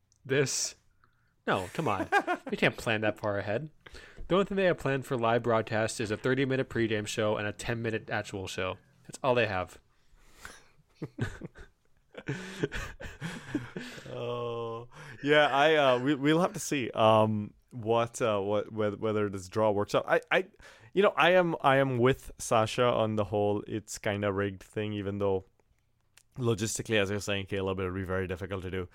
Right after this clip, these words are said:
Speaker 2: But at the same time, part, the logical part of me is like, they just had, like, what, five groups? I mean, or, or whatever the number of groups is. I don't know. F is what, the twentieth letter in the alphabet? I don't fucking know. I'm not an English teacher, people.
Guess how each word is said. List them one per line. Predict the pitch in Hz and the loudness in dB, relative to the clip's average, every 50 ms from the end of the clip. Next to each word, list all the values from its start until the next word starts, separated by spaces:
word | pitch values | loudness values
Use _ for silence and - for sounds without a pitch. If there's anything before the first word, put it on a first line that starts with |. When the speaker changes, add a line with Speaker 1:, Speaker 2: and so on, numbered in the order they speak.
| - - - - _ | -20 -20 -20 -18 _
Speaker 2:
But | 117 117 127 123 120 - _ | 0 4 4 4 4 0 _
at | - 127 127 127 | 0 2 2 2
the | 135 | 2
same | - - 151 147 | 2 2 4 4
time, | 147 139 123 | 4 4 4
part, | - 117 117 120 139 123 | 6 6 6 6 4 2
the | 120 | 2
logical | 117 110 107 107 101 110 117 123 117 | 2 4 4 2 2 0 -2 -2 0
part | - 113 107 104 104 | 2 2 2 2 0
of | 98 | 0
me | 104 107 | -4 -6
is | 104 95 101 | -6 -4 -2
like, | 101 98 98 - | -2 -4 -4 -4
they | - 143 135 | -6 -6 -4
just | 127 160 165 - | -4 -6 -4 -2
had, | 180 143 120 104 | -2 -2 0 0
like, | 107 92 90 - | -2 -2 -2 -2
what, | - 98 85 - - | -6 -8 -8 -4 0
five | - 110 104 107 104 | 2 4 4 2 0
groups? | - - 107 104 113 - - - - - _ _ _ _ _ _ _ _ _ _ _ _ _ | -2 -4 -2 -2 -2 -4 -6 -12 -14 -16 _ _ _ _ _ _ _ _ _ _ _ _ _
I | 123 | -4
mean, | 117 113 110 - - _ _ | -4 -4 -4 -8 -12 _ _
or, | - 110 101 101 | -4 -2 -2 0
or | 107 107 104 101 | 0 0 0 2
whatever | 104 104 107 104 113 107 | 2 2 2 2 0 -2
the | 101 | 0
number | 101 104 101 104 | -2 -2 0 0
of | 104 95 | -2 0
groups | - 110 104 - - - | -2 -2 -2 -2 -2 -2
is. | 110 104 - - _ - - _ _ _ _ | -2 -2 -4 -10 _ -20 -20 _ _ _ _
I | 107 | -2
don't | 104 104 98 | 0 0 0
know. | 95 92 92 - - | -2 -4 -6 0 0
F | 139 - - - | 2 2 2 2
is | 131 117 104 | 0 0 2
what, | 113 113 104 82 | 2 0 0 2
the | 87 104 98 90 - - | 0 -2 -2 -2 -6 -2
twentieth | - 127 117 113 120 120 120 | 0 0 2 2 2 0 2
letter | 123 120 113 110 117 117 | 4 4 4 6 4 4
in | 123 | 4
the | 117 110 | 4 4
alphabet? | 104 104 - 120 113 117 - | 4 2 2 0 -4 -2 0
I | - 120 123 | 2 4 4
don't | 143 147 - | 4 2 2
fucking | - 117 107 - - 107 107 | 2 0 2 2 0 -2 -2
know. | 107 104 104 110 120 123 - _ _ _ _ | -2 -4 -4 -6 -6 -10 -14 _ _ _ _
I'm | - 139 135 | 0 2 6
not | 139 143 143 | 6 6 6
an | 139 131 | 6 6
English | 120 120 120 123 123 - | 4 4 4 4 2 2
teacher, | - - 127 117 - 131 123 | 0 -2 -2 0 2 0 0
people. | 120 - 123 120 - 120 123 127 123 | 2 0 -2 0 4 4 4 4 4